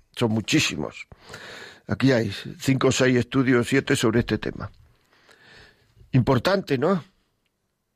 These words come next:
Así que si una persona se siente excitada viendo a un hombre o una mujer siendo golpeado o insultado, el cerebro de esa persona aprende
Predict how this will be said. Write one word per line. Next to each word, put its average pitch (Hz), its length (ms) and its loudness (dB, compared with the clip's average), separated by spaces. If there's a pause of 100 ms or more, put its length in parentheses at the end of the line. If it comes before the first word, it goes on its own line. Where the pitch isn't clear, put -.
(1400)
Así 165 540 0
que 139 140 2
si - 160 2
una 170 160 2
persona 165 400 2
se 123 140 -2
siente 151 340 2
excitada 139 520 0
viendo 147 280 2
a 143 40 4
un 135 120 2
hombre 135 240 2
o 131 40 4
una 139 140 2
mujer 127 340 0
siendo 135 340 2
golpeado 131 580 4
o 127 80 4
insultado, 131 560 0
el 120 60 -2
cerebro 120 420 2
de 123 60 4
esa 120 140 0
persona 127 480 2
aprende 156 680 2